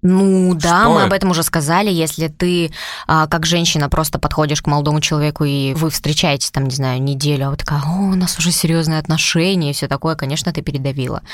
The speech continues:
Speaker 1: То есть у тебя повышенная значимость этого момента отношений.
Speaker 2: Так у них отношений даже не было. У
Speaker 1: Да,
Speaker 2: них одно
Speaker 1: ну,
Speaker 2: свидание было.
Speaker 1: окей,
Speaker 2: Это было смешно,
Speaker 1: одно
Speaker 2: знаешь,
Speaker 1: свидание,
Speaker 2: они ходили на
Speaker 1: да.
Speaker 2: свидание, а второе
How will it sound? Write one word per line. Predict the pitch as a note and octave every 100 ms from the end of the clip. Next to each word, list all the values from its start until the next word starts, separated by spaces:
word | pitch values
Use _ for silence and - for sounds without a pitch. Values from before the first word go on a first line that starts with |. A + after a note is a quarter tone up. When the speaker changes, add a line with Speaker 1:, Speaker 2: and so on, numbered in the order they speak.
| - - -
Speaker 1:
То |
есть | F3 -
у |
тебя | F3 F3+
повышенная | F#3 F3+ - E3+ D3+
значимость | D3+ E3+ - C#3+ D3
этого | D3+ C#3 C#3+
момента | D3 D3 G#3+ G3+
отношений. | D3 D#3 E3 C#3+ C#3
Speaker 2:
Так | - G#2
у |
них | A2 A#2+
отношений | A#2 C#3 B2+
даже | F2+ F#2
не | F2+
было. | D#2+
У | -
Speaker 1:
Да, | D#3 D3+
Speaker 2:
них | C3+
одно | F#2+
Speaker 1:
ну, | F3
Speaker 2:
свидание | G#2 F#2+ E2+
было. | D#2 E2+ - - - - - G3+
Speaker 1:
окей, | - - E3
Speaker 2:
Это | D#3+
было | D3
смешно, | E3 D3+ D#3+
Speaker 1:
одно | E3+
Speaker 2:
знаешь, | D3 D#3+
Speaker 1:
свидание, | D#3
Speaker 2:
они | F3+
ходили | -
на | F3+
Speaker 1:
да. |
Speaker 2:
свидание, | C#3 D3 D3+ G#2
а |
второе | F#2 G2+ F#2+ F2+